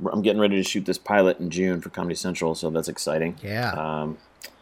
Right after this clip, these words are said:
Speaker 1: that's called Duty. It's, like, a cop comedy with, uh, Gil Ozeri, who actually
Speaker 2: <laughs>
Speaker 1: writes on Brooklyn Nine-Nine.
Speaker 2: You know,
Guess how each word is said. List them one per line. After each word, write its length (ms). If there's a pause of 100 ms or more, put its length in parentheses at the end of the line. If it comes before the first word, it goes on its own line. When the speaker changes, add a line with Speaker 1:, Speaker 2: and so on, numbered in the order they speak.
(100)
Speaker 1:
that's 120
called 280
Duty. 440
It's, 120
like, 200
a 60
cop 320
comedy 420
with, 300
uh, 340 (920)
Gil 180
Ozeri, 560 (140)
who 340
actually 320
Speaker 2:
<laughs> 60
Speaker 1:
writes 440
on 220
Brooklyn 340
Nine-Nine. 520 (580)
Speaker 2:
You 100
know, 260